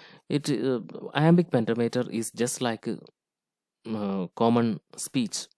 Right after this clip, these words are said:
common dialogues, con-, common conversation. So it can be used for, uh, uh, tragedy or comedy. It is close to dialogue. Uh, with e-,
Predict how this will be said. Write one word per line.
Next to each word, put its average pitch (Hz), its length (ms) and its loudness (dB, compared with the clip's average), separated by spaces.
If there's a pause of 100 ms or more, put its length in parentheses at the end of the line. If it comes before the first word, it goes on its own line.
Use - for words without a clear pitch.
(180)
common 120 300 2
dialogues, 107 680 -2
con-, 117 300 0
common 117 320 0
conversation. 107 720 0 (540)
So 113 400 0 (160)
it - 120 -2
can 107 220 2
be 101 100 -4
used 95 460 -2
for, 87 220 -6 (680)
uh, 76 280 -8 (1300)
uh, - 200 -16 (960)
tragedy 110 400 0
or 101 80 2
comedy. 87 420 -4
It - 220 -6
is 117 140 -4
close 135 540 2
to 104 120 -2
dialogue. 90 500 -6 (1400)
Uh, 90 220 -6
with 151 300 0 (300)
e-, 196 280 2